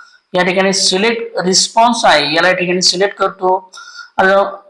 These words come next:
आत-, आता तुमच्याकडे जो वर्ग असेल, तो वर्ग या ठिकाणी सिलेक्ट करा. आता माझ्याकडे पाचवा वर्ग आहे, म्हणून पाचवा वर्ग या ठिकाणी मी सिलेक्ट करतो. या ठिकाणी बघा, फर्स्ट लँग्वेज, मॅथ, थर्ड लँग्वेज हे तीन विषय या ठिकाणी दिलेले आहेत.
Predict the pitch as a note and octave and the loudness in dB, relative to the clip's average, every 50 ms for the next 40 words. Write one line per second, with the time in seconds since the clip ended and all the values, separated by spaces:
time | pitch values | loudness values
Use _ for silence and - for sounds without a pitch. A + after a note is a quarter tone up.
0 | _ - D3+ D#3+ E3+ F3 G3+ A3+ - F#3 - A3+ A3+ A3+ G#3+ G#3 A3+ A3 A3 G#3+ | _ 0 2 2 2 0 0 0 2 2 2 0 -2 -2 -2 -2 0 0 0 0
1 | G3+ A3 A3+ G#3 G3 G#3 G3+ G#3 A3+ A#3 A3+ A3+ - A#3 G3+ D#3 D3+ - - G3+ | 0 0 0 0 0 0 0 2 2 2 2 2 0 -2 -4 -6 -6 -4 -2 0
2 | G3 G3 G3 G3 G3 G3 G3 F#3+ F#3 F#3+ F3+ F3+ G3 G#3+ G#3+ - A#3 A#3 A#3+ A#3+ | 2 2 2 0 0 0 2 2 0 0 -2 -4 -2 -2 -2 -2 0 0 -2 0
3 | A#3 G#3 E3+ D#3 C#3 B2+ - - - - F3 E3+ F3 F3 E3+ E3+ E3 E3+ F#3 G3 | 0 0 2 4 4 2 2 -2 -4 -4 -2 -2 0 2 2 2 2 2 0 0
4 | - F#3 F3+ F3+ - G#3 G3+ G3 F#3+ F3+ F#3 F3+ E3+ E3 E3+ F3+ F3 - E3+ D#3+ | 0 0 0 0 2 0 0 0 0 0 0 0 0 -2 -4 -8 -4 0 0 0
5 | E3+ F3+ F3 E3+ E3+ E3+ E3+ E3+ E3+ E3+ E3+ - D#3+ D#3+ D#3+ D#3 - - E3+ F#3+ | 0 -2 -6 -4 -2 0 0 0 0 -4 -8 -6 -4 -2 -2 -2 -4 -4 -4 -4
6 | - - - F#3+ F#3 - - F#3+ F#3+ F#3+ G3+ G3 _ _ _ - - - - - | -4 -2 -2 -4 -4 -2 -2 0 0 0 0 -2 _ _ _ -20 -20 -20 -20 -20
7 | - _ _ G3 G3 F#3+ G3 F#3+ G3 G3 G3+ G3+ G3 A3+ A3+ F#3+ E3+ D3+ - - | -20 _ _ -2 -2 0 0 0 0 0 0 2 2 2 2 2 2 2 0 -2
8 | - F#3 F#3+ F#3+ F#3 F#3 F3+ F3 F3 F3 F3+ F3+ F3+ F#3 F#3 F3 F3 F3 F3 F3 | -2 -2 -2 -2 -2 0 0 0 2 2 2 0 0 0 -2 0 2 4 4 4
9 | E3+ - - - G3+ G3 F3 E3 D#3+ D#3 D#3 D3+ D#3 D#3 E3 E3 E3 - F3 F3+ | 2 -2 -4 0 2 2 4 4 2 2 0 -2 -2 -4 -4 -6 -4 -4 -2 0
10 | F3+ F3 E3+ - F3 F3 E3+ E3+ E3+ E3+ E3+ E3+ E3 D#3+ D#3+ E3 F3 G3 G3+ G3 | 0 0 0 0 0 0 2 0 0 -2 -4 -8 -8 -8 -8 -6 -2 0 0 2
11 | G3 G3 F#3+ G3 | 2 2 0 0